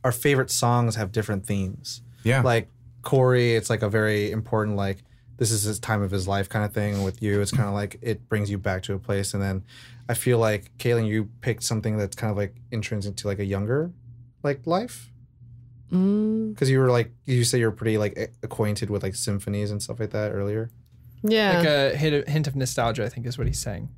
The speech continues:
Speaker 4: So back
Speaker 3: Uh,
Speaker 4: when you used to play in symphonies. Or
Speaker 3: it's, it's just, like, very specifically personal.
Speaker 4: Mm-hmm.
Speaker 1: Interesting.
Speaker 3: Because even now, like,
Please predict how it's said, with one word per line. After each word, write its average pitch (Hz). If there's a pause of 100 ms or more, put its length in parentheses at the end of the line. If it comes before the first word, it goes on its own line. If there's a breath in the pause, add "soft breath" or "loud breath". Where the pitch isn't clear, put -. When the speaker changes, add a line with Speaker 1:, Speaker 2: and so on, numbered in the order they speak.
(100)
Speaker 4:
So -
back 247
Speaker 3:
Uh, 254
Speaker 4:
when 240
you 131
used 123
to -
play 127
in 120
symphonies. 101
Or -
Speaker 3:
it's, 196 (120)
it's 208
just, 254
like, 208
very 185
specifically 160
personal. 131
Speaker 4:
Mm-hmm. -
Speaker 1:
Interesting. 175
Speaker 3:
Because 214
even 208
now, 156
like, 143